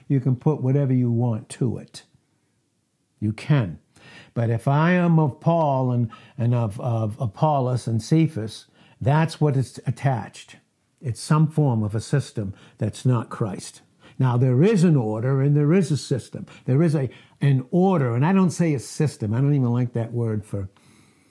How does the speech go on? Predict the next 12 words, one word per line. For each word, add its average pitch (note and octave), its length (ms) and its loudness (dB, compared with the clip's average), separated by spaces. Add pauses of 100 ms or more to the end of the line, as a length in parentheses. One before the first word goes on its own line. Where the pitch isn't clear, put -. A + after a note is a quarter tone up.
(180)
for A#2 120 -6
what A#2+ 200 -2
we A#2+ 120 0
have G#2 200 -2
in G#2 100 -2
Christ. A2 320 -4
There F#3 180 2
is F3 160 2
an C3 140 2
order. - 380 -8 (360)
There C#3 200 4
is. - 300 -6